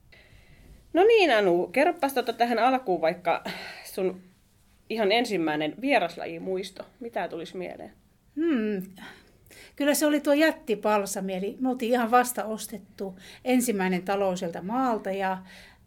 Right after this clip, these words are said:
Speaker 2: sen hetkinen esihenkilö halusi sitten tupaan tulias lahjaksi mulle antaa semmoisen helppohoitoisen ja kauniisti kukkivan kasvin.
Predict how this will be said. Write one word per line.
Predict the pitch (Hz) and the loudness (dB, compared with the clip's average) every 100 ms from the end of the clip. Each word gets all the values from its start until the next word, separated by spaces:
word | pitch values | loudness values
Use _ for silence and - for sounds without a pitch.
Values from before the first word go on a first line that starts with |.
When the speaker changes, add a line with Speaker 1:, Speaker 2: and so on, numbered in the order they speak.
| _ - | _ -2
Speaker 2:
sen | 320 294 | 2 2
hetkinen | 262 262 226 247 | 0 0 0 2
esihenkilö | 269 285 233 202 185 190 196 220 - | 0 0 0 -2 -6 -4 -4 -4 -6
halusi | 254 233 226 | -4 -2 -4
sitten | 247 233 220 302 - - - | -6 -6 -8 -8 -16 -16 -8
tupaan | 294 269 202 | 0 2 2
tulias | 214 277 349 | 2 2 2
lahjaksi | 320 277 269 | 0 0 -2
mulle | 226 214 202 - - - - 226 | -2 0 -2 -6 -20 -20 -10 -2
antaa | 226 220 190 | -2 0 -2
semmoisen | 185 196 185 196 190 | -4 -6 -4 -2 -2
helppohoitoisen | 202 196 185 190 185 185 190 185 | -2 -4 -4 -4 -4 -6 -6 -6
ja | |
kauniisti | 185 185 190 185 220 - | -6 -6 -4 -6 -10 -14
kukkivan | 220 - 240 240 233 247 - _ | -16 -14 -14 -12 -12 -16 -20 _
kasvin. | 196 185 - 277 294 | -12 -12 -8 -6 -6